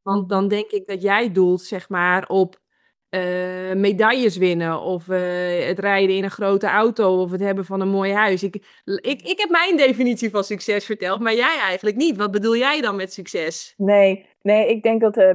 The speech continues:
Speaker 2: dat voor mij succes op, op, eh, op alle vlakken, eh, eh, en wat daarin voor jou belangrijk is.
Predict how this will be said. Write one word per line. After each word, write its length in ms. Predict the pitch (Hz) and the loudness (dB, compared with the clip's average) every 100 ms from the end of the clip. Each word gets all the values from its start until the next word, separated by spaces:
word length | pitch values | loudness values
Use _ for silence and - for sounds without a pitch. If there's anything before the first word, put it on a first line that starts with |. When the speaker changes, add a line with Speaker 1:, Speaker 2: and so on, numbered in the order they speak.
| 175 | 2
Speaker 2:
dat 260 | 190 190 _ | 0 0 _
voor 120 | 190 | -6
mij 200 | 180 196 | -4 -6
succes 480 | 202 185 - 180 180 | -6 -12 -4 -4 -2
op, 200 | 156 - | -4 0
op, 220 | 190 170 | -2 0
eh, 240 | - 170 156 | 0 2 2
op 160 | 170 | 0
alle 240 | - 175 175 | 0 -2 -2
vlakken, 520 | - 180 - 165 143 | -2 -2 2 2 0
eh, 300 | 156 151 156 | -2 -2 -4
eh, 440 | 151 - 160 170 170 | -8 -12 -12 -12 -8
en 160 | 165 165 | -4 0
wat 220 | 170 - | 0 2
daarin 360 | 160 165 180 | 0 0 -10
voor 140 | - 165 | -2 0
jou 120 | 160 | 2
belangrijk 560 | 160 165 180 175 160 - | 0 -2 -2 -2 -4 0
is. 280 | 226 - | 0 0